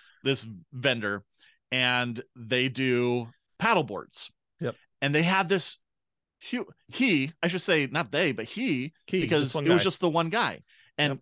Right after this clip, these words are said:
Speaker 2: Yep.
Speaker 1: very animated, very
Speaker 2: Mm-hmm.
Speaker 1: excited guy. I loved him. A surfer type of guy.
Speaker 2: Yes.
Speaker 1: And they had this paddleboard that could fit ten,
Speaker 2: Ten. Ten
Speaker 1: ten
Speaker 2: campers, he
Speaker 1: people.
Speaker 2: said.
Speaker 1: Yeah.
Speaker 2: Yeah.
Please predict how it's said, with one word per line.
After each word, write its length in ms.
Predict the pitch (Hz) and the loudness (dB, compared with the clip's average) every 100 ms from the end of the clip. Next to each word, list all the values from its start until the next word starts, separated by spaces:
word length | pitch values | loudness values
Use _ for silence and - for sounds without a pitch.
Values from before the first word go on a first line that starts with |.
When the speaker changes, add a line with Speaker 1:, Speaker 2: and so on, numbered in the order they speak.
| - | -12
Speaker 2:
Yep. 60 | - | -18
Speaker 1:
very 680 | 135 160 220 208 202 180 156 _ _ _ _ _ | 0 4 4 4 4 0 -4 _ _ _ _ _
animated, 920 | 135 151 165 160 156 156 160 156 156 143 | 0 2 2 2 2 2 4 4 2 -2
very 360 | 117 135 139 127 | -6 -4 -2 -2
Speaker 2:
Mm-hmm. 80 | 104 | -4
Speaker 1:
excited 540 | 120 120 151 160 151 | -4 -2 -2 -2 -4
guy. 520 | 143 139 139 139 139 - | -2 0 0 0 -2 -4
I 80 | 117 | -4
loved 340 | 120 123 107 | -2 -2 -4
him. 240 | 107 73 - _ _ - | -10 -12 -18 _ _ -10
A 120 | 123 117 - | -8 -10 -12
surfer 600 | 147 - 190 180 165 131 | -8 -4 0 0 0 -4
type 360 | - 107 92 - | -4 -6 -6 -10
of 120 | 92 | -14
guy. 280 | 90 - - _ _ - | -14 -16 -20 _ _ -6
Speaker 2:
Yes. 540 | 131 110 - - - | -2 -2 -6 -18 -8
Speaker 1:
And 440 | 147 160 151 147 143 - _ | -2 2 2 0 -4 -10 _
they 240 | 127 151 202 | -6 -2 -2
had 360 | 190 196 175 | -2 -4 -4
this 400 | 135 147 - - - _ | -2 -2 -2 -6 -10 _
paddleboard 640 | - 180 147 117 110 101 101 - 107 | -2 0 0 -2 -4 -4 -8 -14 -6
that 300 | 120 113 104 | -2 -2 -4
could 160 | - 131 | -8 -10
fit 300 | - 120 101 _ _ _ _ _ _ - | -4 -4 -4 _ _ _ _ _ _ -10
ten, 160 | 139 | -4
Speaker 2:
Ten. 300 | 127 143 120 107 _ | 0 0 -2 -8 _
Ten 20 | |
Speaker 1:
ten 200 | - 185 | -8 -6
Speaker 2:
campers, 400 | 190 - 160 127 | -2 -2 -2 -2
he 60 | 120 | -6
Speaker 1:
people. 180 | 92 - | -8 -10
Speaker 2:
said. 120 | - | -6
Speaker 1:
Yeah. 240 | 143 135 98 | -2 -2 -2
Speaker 2:
Yeah. 140 | 110 | -6